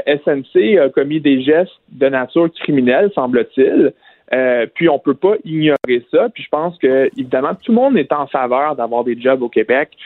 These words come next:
Euh, moi, toi, les libéraux, les conservateurs, tout le monde veut ça. Euh,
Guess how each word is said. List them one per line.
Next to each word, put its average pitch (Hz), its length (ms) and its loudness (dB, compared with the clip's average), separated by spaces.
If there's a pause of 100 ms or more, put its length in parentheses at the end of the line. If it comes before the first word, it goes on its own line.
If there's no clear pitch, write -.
(240)
Euh, 117 320 0
moi, 143 500 2
toi, 147 300 0
les 135 100 -2
libéraux, 143 540 2
les 131 100 0
conservateurs, 143 880 -2
tout - 100 -2
le 226 60 2
monde 226 220 2
veut 147 200 2
ça. 131 220 2 (420)
Euh, 127 380 2